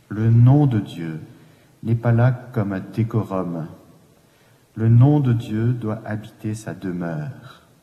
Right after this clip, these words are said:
c'est-à-dire le temple que nous sommes. Vivre au nom du Seigneur, ce n'est pas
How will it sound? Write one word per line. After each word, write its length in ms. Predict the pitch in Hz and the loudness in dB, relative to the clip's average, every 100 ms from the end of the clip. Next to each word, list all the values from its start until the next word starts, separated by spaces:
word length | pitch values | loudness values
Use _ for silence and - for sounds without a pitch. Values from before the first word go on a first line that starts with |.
| _ _ _ | _ _ _
c'est-à-dire 880 | - 110 92 85 92 98 110 113 - _ _ _ _ _ _ _ _ _ _ _ _ _ _ _ | -18 -12 -12 -12 -10 -8 -6 -8 -14 _ _ _ _ _ _ _ _ _ _ _ _ _ _ _
le 200 | 90 92 | -10 -10
temple 580 | - - 117 123 - - | -10 2 4 2 -2 -12
que 80 | 98 | -10
nous 180 | 87 | -10
sommes. 540 | 87 - - 78 65 - - _ _ _ _ _ _ _ _ _ _ _ _ _ _ _ _ _ _ _ _ _ _ _ _ _ _ _ - | -14 -14 -10 -10 -10 -14 -20 _ _ _ _ _ _ _ _ _ _ _ _ _ _ _ _ _ _ _ _ _ _ _ _ _ _ _ -12
Vivre 600 | 107 127 175 151 110 107 - | -4 0 2 2 2 -4 -4
au 160 | 120 120 | 4 6
nom 380 | 120 139 190 160 | 8 6 4 2
du 120 | 117 | 0
Seigneur, 480 | - 87 82 78 67 - - _ _ _ _ _ _ | -4 -6 -6 -8 -8 -12 -20 _ _ _ _ _ _
ce 200 | - 123 | -4 2
n'est 120 | 120 | 2
pas 840 | 120 147 151 139 110 95 92 - | 2 0 2 2 2 0 -6 -12